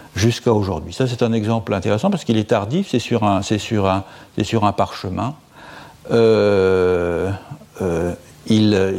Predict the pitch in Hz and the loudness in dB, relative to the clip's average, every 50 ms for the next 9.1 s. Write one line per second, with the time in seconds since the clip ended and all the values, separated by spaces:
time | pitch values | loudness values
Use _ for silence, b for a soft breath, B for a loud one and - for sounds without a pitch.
0 | 95 98 113 117 135 - - 107 113 - 87 92 98 104 - 95 110 110 110 101 | -6 -8 -10 -12 -16 -10 -8 -6 -4 -2 0 0 0 0 0 0 2 2 2 0
1 | 101 101 98 110 113 117 113 - - - - - - - - - 95 95 98 95 | 0 -2 -2 0 0 -2 -2 -4 -8 -14 -16 -16 -14 -10 -8 -6 -4 -2 -2 -2
2 | 95 - - 110 104 101 95 95 92 95 98 117 110 - - - - - 95 92 | -2 -2 -2 0 0 0 0 -2 -4 -8 -12 -14 -16 -16 -16 -12 -6 -4 -4 -4
3 | 90 - 92 92 95 - - - - - 90 92 92 87 82 92 92 - 90 85 | -4 -4 -6 -6 -6 -8 -10 -12 -8 -6 -2 -2 -2 0 -2 -2 -2 -2 -2 -4
4 | - - 101 95 - 98 95 95 95 92 90 90 90 92 - 98 98 - - - | -4 -6 -8 -6 -4 -4 -4 -2 -2 -2 -2 -2 -2 -4 -6 -8 -8 -8 -8 -6
5 | 95 92 90 92 87 - - - 170 160 - B B B B B B B B B | -4 -4 -4 -4 -6 -6 -8 -8 -10 -12 -14 B B B B B B B B B
6 | B B B - - 95 92 90 90 85 85 85 92 95 95 92 98 95 101 - | B B B -6 -2 0 2 2 2 2 0 0 -2 -2 -2 -2 0 0 0 0
7 | - 95 98 - - 107 107 110 101 92 95 90 87 90 - 90 92 101 104 101 | -2 -4 -4 -4 -2 -2 -2 -2 -2 -2 -2 -2 -2 -4 -4 -4 -2 -2 -2 -4
8 | - - - - - - 104 101 - - - - - - - 110 107 107 110 110 | -6 -10 -20 -14 -6 -4 -4 -4 -4 -6 -8 -8 -8 -6 -4 -2 -2 -2 -2 -4
9 | - | -8